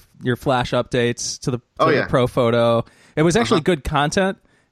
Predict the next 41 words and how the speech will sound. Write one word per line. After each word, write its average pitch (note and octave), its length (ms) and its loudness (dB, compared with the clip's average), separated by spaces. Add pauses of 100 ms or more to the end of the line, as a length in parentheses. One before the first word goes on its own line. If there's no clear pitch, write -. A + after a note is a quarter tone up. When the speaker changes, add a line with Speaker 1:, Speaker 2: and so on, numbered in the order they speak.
Speaker 1:
and C#3 160 0
I C3 140 0
caught D#3 300 0
it C#3 140 -4
after C3+ 320 -2
I C3+ 100 0
already B2+ 300 0
edited C#3 400 -2
it, D#3 240 -2
so C3+ 140 0
I A2+ 80 2
left C3 300 -2
it B2 100 -2
in. A2 260 -4 (520)
Speaker 2:
Oh, G3 120 2
Speaker 1:
Um, A2 300 2
Speaker 2:
good. - 120 -10 (100)
Speaker 1:
so, A#2+ 580 2 (240)
um, A2+ 540 -2 (280)
Speaker 2:
<laughs> A#2 300 -12
Speaker 1:
yeah. C3+ 300 -2 (160)
A-, C3 60 -10 (140)
anyway, A2+ 500 -2 (100)
uh, A2 380 -6 (760)
Speaker 2:
Yeah, D#3 320 0
yeah. C#3 220 2
I C#3+ 100 2
ma-, C#3+ 140 2
I, C#3 260 0
I C#3 60 0
made C3 240 0
the, C3 200 0
made A#2 280 -4
the A#2+ 60 -6
switch - 640 -2 (140)
to, A#2+ 240 0
uh, A#2 180 4
to A#2 140 -4
Pro A#2 220 0
Photo A2 280 0
gear. G#2+ 460 0